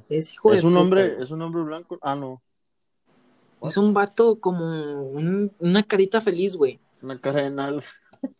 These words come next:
Speaker 1: Es como una carita feliz, güey. Ese, ese cabrón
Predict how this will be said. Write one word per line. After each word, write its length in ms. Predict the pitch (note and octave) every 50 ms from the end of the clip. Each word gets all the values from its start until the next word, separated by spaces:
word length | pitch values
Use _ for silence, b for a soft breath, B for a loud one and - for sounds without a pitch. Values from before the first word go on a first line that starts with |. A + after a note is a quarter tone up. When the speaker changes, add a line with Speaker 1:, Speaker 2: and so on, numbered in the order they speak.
| _ _ _ _ _ _ _ _ _ _ _ _ _ - D#3+ D#3 E3+ E3 D#3
Speaker 1:
Es 140 | D#3 D#3+ -
como 200 | - G3+ G3 G3
una 140 | G3 G3+ G3+
carita 360 | - E3+ E3+ E3+ E3 - F#3
feliz, 320 | - F3 E3 D#3 D3 C#3 C#3
güey. 120 | C#3 D3+
Ese, 180 | E3+ - - -
ese 220 | G#3+ - - A#3+
cabrón 420 | - - G#3+ F#3+ F#3 F3 F3 F#3